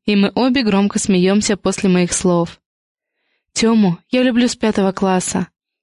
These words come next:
но я рада, что он не слесарь", довольно проговаривает она,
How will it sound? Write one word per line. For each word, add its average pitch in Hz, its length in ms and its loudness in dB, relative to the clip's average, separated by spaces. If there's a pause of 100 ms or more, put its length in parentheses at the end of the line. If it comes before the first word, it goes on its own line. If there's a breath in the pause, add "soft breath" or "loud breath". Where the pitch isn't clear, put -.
(120)
но 277 100 0
я 285 180 2
рада, 196 300 0
что 196 200 -2
он 190 100 2
не 196 80 4
слесарь", 175 540 -2 (800)
довольно 202 420 0
проговаривает 180 640 0
она, 180 380 0